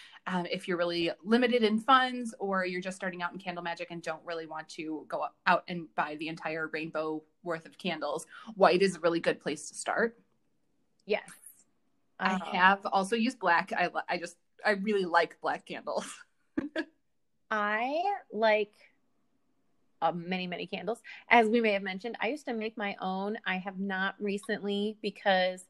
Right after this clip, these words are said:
Speaker 2: my dog will try and eat anything and everything. Um, I used to make all of my candles white with a silver overlay because I feel very drawn to the goddess and the moon. And, um,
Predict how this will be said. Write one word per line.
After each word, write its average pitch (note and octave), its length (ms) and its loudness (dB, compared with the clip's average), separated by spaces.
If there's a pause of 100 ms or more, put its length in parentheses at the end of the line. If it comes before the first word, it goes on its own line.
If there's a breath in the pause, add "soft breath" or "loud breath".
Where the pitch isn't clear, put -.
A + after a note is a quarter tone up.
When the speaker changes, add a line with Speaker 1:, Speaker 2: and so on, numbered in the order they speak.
(100)
Speaker 2:
my F#3 160 2 (100)
dog F#3 360 2 (100)
will F#3 140 -6
try G3 180 -4
and F#3 100 -8
eat F#3 140 -10
anything F#3 380 -10
and F3 80 -4
everything. G#3 340 -8 (440 loud breath)
Um, F#3 420 0 (160)
I G#3 340 4
used A#3+ 300 -8
to D4+ 80 -4
make G#3+ 280 0
all F#3+ 160 2
of F#3+ 60 -4
my G3 160 -2
candles F#3+ 500 -4 (140)
white F#3 440 0 (120)
with G#3 220 4
a F#3 100 0
silver G3 480 0
overlay A#3+ 580 2
because G3 460 0
I F3+ 160 2
feel F#3+ 220 -2
very F3+ 240 2
drawn F3+ 280 -2
to G3 100 -10
the F3+ 80 -6
goddess F3 380 0
and F#3 80 -8
the F3 80 -10
moon. F3+ 380 -4 (140)
And, F3 400 -4
um, A#2+ 320 0